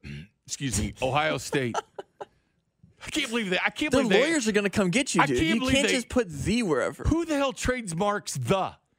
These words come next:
Speaker 2: These, this is the, what do you mean who
Speaker 1: Like, who the hell
Speaker 2: trademarks the?
Speaker 1: trademarks
Speaker 2: Of
Speaker 1: the?
Speaker 2: course they're gonna do it.
Speaker 1: That's like
Speaker 2: It's the
Speaker 1: trademarking
Speaker 2: lamest fan base in the world.
Speaker 1: It's like trademarking A. <laughs>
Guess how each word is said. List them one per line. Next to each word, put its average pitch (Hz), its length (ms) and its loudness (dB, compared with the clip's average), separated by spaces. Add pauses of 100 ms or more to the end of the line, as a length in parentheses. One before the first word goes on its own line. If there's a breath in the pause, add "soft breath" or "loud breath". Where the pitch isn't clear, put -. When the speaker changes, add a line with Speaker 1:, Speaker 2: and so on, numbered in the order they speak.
(460)
Speaker 2:
These, 330 380 2
this 226 380 0
is 359 180 -2
the, 214 180 -12 (1120)
what 254 160 2
do 330 80 4
you 311 80 2
mean 311 280 4
who 240 100 6
Speaker 1:
Like, 220 180 4
who 359 80 4
the - 120 6
hell 190 240 4
Speaker 2:
trademarks - 60 -2
the? 320 60 2
Speaker 1:
trademarks 156 440 2
Speaker 2:
Of 233 80 4
Speaker 1:
the? 302 60 2
Speaker 2:
course 381 380 4
they're 254 160 2
gonna 185 240 2
do 156 200 2
it. 131 200 0
Speaker 1:
That's 240 160 0
like 311 120 0 (200)
Speaker 2:
It's 262 160 2
the 269 60 6
Speaker 1:
trademarking 214 260 2
Speaker 2:
lamest 294 420 2
fan 277 220 2
base 277 220 0
in 269 100 -2
the 262 80 0
world. 269 500 2
Speaker 1:
It's 175 120 -2
like 294 140 -2
trademarking 240 680 -2 (140)
A. 190 320 0 (120)
<laughs> - 80 -6